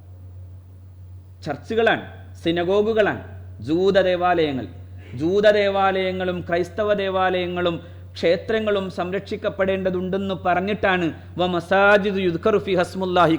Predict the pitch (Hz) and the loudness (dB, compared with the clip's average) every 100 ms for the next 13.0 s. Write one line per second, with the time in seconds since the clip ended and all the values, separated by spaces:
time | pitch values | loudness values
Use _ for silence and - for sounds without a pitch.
0 | 160 151 170 165 156 151 147 139 135 123 | 0 2 4 6 4 0 -2 2 2 2
1 | 110 - - - - - - 135 160 185 | -2 -6 -18 -20 -20 -14 -2 4 6 8
2 | 185 180 170 165 160 175 175 160 156 156 | 6 2 0 2 0 0 -4 -4 -4 -4
3 | - 151 - 139 120 110 98 92 - - | -6 -8 -6 -4 -6 -6 -10 -14 -18 -18
4 | - - - - 139 190 - - - - | -18 -18 -14 -6 -2 -2 -2 -14 -18 -18
5 | - - - - - 127 135 170 170 190 | -18 -18 -18 -20 -6 -2 4 6 6 4
6 | 180 - - - - - 139 160 160 220 | 2 0 -12 -18 -18 -6 2 2 4 2
7 | - 220 220 220 208 196 202 214 208 202 | 2 4 6 6 2 2 2 2 2 6
8 | 208 202 185 208 196 190 196 190 185 190 | 6 6 4 0 2 0 2 4 6 6
9 | 190 175 190 202 175 185 190 - 175 175 | 6 2 2 0 0 0 -2 2 2 2
10 | 190 175 180 151 - - - - - - | -4 -8 -10 -12 -16 -20 -20 -20 -20 -20
11 | - - - - - - - - - - | -20 -20 -20 -18 -18 -20 -20 -20 -20 -20
12 | - - 156 147 190 196 196 190 190 190 | -20 -2 2 2 2 2 2 2 0 0